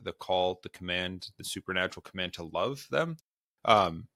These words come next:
yeah, we, we, I, I think I mentioned this earlier, that the, that the, the Lord is not asking us to feel good about people who do bad things,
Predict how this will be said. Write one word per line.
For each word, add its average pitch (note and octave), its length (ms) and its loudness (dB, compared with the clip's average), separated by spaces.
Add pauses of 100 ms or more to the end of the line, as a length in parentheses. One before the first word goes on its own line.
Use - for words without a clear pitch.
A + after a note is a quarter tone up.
(320)
yeah, D3 200 12
we, A#2+ 200 6
we, G#2 400 2
I, F#2 260 0
I G2 40 6
think F#2 160 -2
I F#2 40 4
mentioned F#2+ 300 -2
this G2 160 0
earlier, G#2 240 6
that F#2 140 0
the, G2+ 160 2
that G2 240 -4
the, A#2 120 -2 (120)
the A2 100 -2
Lord A#2+ 220 6
is A2 120 -2
not A2 260 8
asking G2+ 380 4
us - 280 -2
to F#2 340 -2 (240)
feel D#3 420 4
good A#2+ 360 10
about G2 280 6
people A#2 300 0
who F#2+ 100 -4
do G2 240 -4
bad F2 380 6
things, E2 640 -2